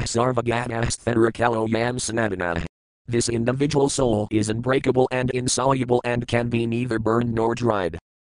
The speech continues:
He is everlasting, all-pervading, unchangeable, immovable and eternally the same. The living entity is Sanatana, eternal. Because he cannot be killed by any weapon, burnt into ashes by fire, soaked or moistened by water,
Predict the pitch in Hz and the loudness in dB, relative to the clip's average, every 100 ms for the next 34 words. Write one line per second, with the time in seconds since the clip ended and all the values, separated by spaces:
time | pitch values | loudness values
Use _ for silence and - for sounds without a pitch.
0 | _ - 117 120 117 117 110 113 131 127 | _ -2 0 2 0 0 0 0 0 -2
1 | - 98 98 - - 117 117 123 127 110 | -4 -4 -6 -8 0 2 2 0 0 -2
2 | 98 95 - - 101 101 120 113 95 90 | -2 -4 -6 -4 -2 0 -2 0 0 0
3 | 90 90 - 113 113 123 123 117 117 117 | 0 -2 -6 -6 -4 -2 -2 0 0 0
4 | 117 117 113 117 123 113 110 110 - 104 | 0 0 -2 -2 -2 0 0 -2 -2 -2
5 | 90 80 - _ _ _ 123 127 139 147 | -4 -6 -10 _ _ _ 0 2 2 0
6 | 131 131 139 120 123 123 123 - 120 117 | 0 0 0 -2 0 2 2 0 0 0
7 | 117 104 87 85 _ 95 104 113 87 80 | 0 0 0 -2 _ -2 0 0 0 0
8 | 82 _ _ _ 95 95 95 95 95 - | -4 _ _ _ -6 0 2 2 2 0
9 | 104 113 127 127 123 113 113 - 120 120 | 0 0 2 2 0 -4 -4 0 0 2
10 | 117 113 117 117 117 117 98 85 87 - | 2 2 0 0 2 2 2 -2 -6 -6
11 | 117 127 131 120 113 113 117 120 120 113 | -2 0 0 -4 -2 0 2 2 0 -2
12 | 110 113 117 110 98 85 85 _ - 120 | -2 -2 0 0 0 -2 -6 _ 0 2
13 | 123 - 123 127 110 113 117 113 113 113 | 2 2 0 4 6 4 2 -4 0 0
14 | 120 117 95 85 | 2 0 0 -4